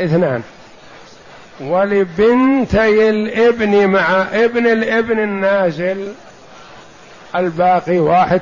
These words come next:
تعصيبا، للذكر مثل حظ الأنثيين، علما أنهن بمنزلة عماته، لأنهن بنات ابن وهو ابن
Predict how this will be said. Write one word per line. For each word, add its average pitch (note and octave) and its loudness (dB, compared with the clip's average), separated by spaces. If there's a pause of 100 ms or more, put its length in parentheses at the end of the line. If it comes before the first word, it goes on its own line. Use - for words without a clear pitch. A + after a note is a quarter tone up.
(100)
تعصيبا، D3 0
للذكر D#3 -2
مثل E3 -2
حظ G#3 -2 (680)
الأنثيين، C#3+ -2 (360)
علما G#3 0
أنهن G3 0 (360)
بمنزلة G#3 0
عماته، F#3 0 (1500)
لأنهن E3+ -4
بنات F#3 0
ابن A#3 0
وهو F#3 -2
ابن G#3 -2